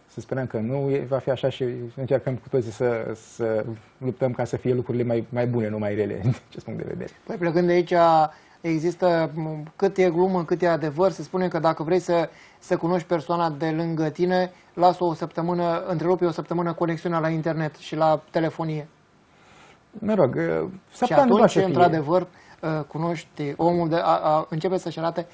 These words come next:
Speaker 2: și fața cealaltă, nevăzută, fața umană, să zicem.
Speaker 1: Nu știu dacă are neapărat legătură. Probabil că există și persoane care, într-adevăr, încep să aibă probleme, dar deja intră,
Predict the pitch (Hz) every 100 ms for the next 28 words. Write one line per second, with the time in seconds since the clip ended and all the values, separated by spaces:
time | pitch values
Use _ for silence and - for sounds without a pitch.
0 | - - - 175 175 170 170 165 160 156
1 | 151 - 190 165 160 165 180 165 156 175
2 | 165 165 165 160 160 165 160 151 147 151
3 | 147 151 156 233 220 220 233 - 151 139
4 | 139 135 123 123 117 120 110 113 113 107
5 | 110 101 104 220 - 214 247 233 208 214
6 | 190 - 151 143 131 117 120 - _ -
7 | 123 117 117 123 123 127 151 127 131 123
8 | 131 139 127 131 131 151 143 139 147 151
9 | 147 147